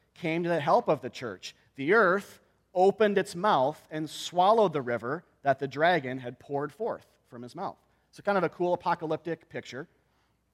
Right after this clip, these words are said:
Very cool image, actually, of the earth coming to the rescue,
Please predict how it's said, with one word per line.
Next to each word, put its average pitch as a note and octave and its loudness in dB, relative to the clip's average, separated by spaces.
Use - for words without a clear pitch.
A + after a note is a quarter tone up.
Very A#3 6
cool D#3+ -4
image, D3 -2
actually, D#3 0
of B2+ -8
the A#2+ -12
earth D3+ 0
coming B2+ -8
to A2 -14
the G2+ -14
rescue, G#2 -10